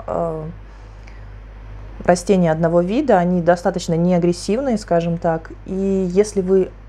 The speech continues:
адекватно поливаете, достаточно, то им не приходится бороться за влагу, там, если вы им сделали хорошее освещение, я имею в виду даже не искусственные лампы повесили, а правильно подобрали место, где достаточно солнечного света с окна,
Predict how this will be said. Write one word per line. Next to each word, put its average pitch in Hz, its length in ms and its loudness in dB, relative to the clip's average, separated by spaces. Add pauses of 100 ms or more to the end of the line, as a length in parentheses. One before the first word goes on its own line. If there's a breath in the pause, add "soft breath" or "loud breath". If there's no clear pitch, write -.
(760)
адекватно 175 480 4
поливаете, 180 640 2
достаточно, - 680 -2 (580 loud breath)
то 196 80 6
им 240 140 6
не 226 80 4
приходится 208 420 2
бороться 180 380 2
за 165 120 4
влагу, 208 380 4
там, 156 520 -4
если 165 240 -4
вы 160 300 0
им 160 80 0
сделали 160 440 2
хорошее 165 540 2
освещение, 196 720 -2
я 165 300 0
имею 170 220 2
в 170 40 -2
виду 170 120 0
даже 156 220 4
не 165 100 2
искусственные 185 500 0
лампы 151 260 0
повесили, 175 460 0
а 143 140 2
правильно 175 340 2
подобрали 151 380 0
место, 175 380 -2
где 151 220 -4 (440 loud breath)
достаточно - 460 0
солнечного 165 420 0
света 151 240 -4
с - 80 -8
окна, 247 300 -2